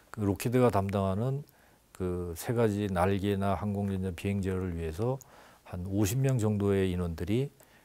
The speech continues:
그 텍사스 포트워스로 갔습니다. 그래서 거기서 록히드 엔지니어하고 거기는 이제 배우는 게 아니고 자기 몫은 뭐 그게 보고서다 아니면 무슨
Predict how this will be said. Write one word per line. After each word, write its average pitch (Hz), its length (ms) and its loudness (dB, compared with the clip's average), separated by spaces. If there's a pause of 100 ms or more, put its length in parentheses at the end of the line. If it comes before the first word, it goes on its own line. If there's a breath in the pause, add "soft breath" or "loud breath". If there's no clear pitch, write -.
(160)
그 82 480 -10 (240)
텍사스 - 440 -4
포트워스로 117 500 -2
갔습니다. 80 600 -6 (140)
그래서 90 300 -2
거기서 107 540 2 (240 loud breath)
록히드 107 340 0
엔지니어하고 90 840 0 (360 loud breath)
거기는 139 300 4
이제 113 180 2
배우는 127 420 6
게 123 100 6
아니고 90 440 4 (380 loud breath)
자기 117 260 6
몫은 110 540 0
뭐 92 220 -2
그게 98 360 0
보고서다 110 720 4
아니면 87 440 -4
무슨 95 200 -2